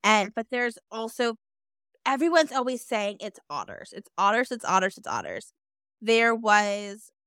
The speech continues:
a single frame in a nineteen thirty-eight, sh-, like, sixteen millimeter film where you see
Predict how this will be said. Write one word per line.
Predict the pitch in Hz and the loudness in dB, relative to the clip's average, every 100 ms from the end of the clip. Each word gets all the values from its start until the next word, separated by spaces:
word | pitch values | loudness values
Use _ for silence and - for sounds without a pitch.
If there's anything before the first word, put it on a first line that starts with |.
| _ | _
a | - 214 | -14 -12
single | - 233 233 233 | -12 -10 -10 -10
frame | - 240 214 214 220 | -8 -4 -4 -6 -8
in | 220 | -6
a | 202 | -4
nineteen | 196 185 196 226 | -4 -6 -8 -6
thirty-eight, | 208 208 - 190 196 _ | -6 -4 0 0 0 _
sh-, | - - | -10 -4
like, | 185 _ _ _ _ | -4 _ _ _ _
sixteen | - - 220 - - 226 196 190 - | -10 -4 -4 -4 -8 -6 -4 -6 -6
millimeter | 196 185 185 185 185 | -2 0 0 0 -2
film | - 185 180 185 180 | 0 2 2 2 0
where | 180 180 | 2 2
you | 180 196 | 0 -6
see | - - 202 185 180 | -16 -12 -10 -8 -10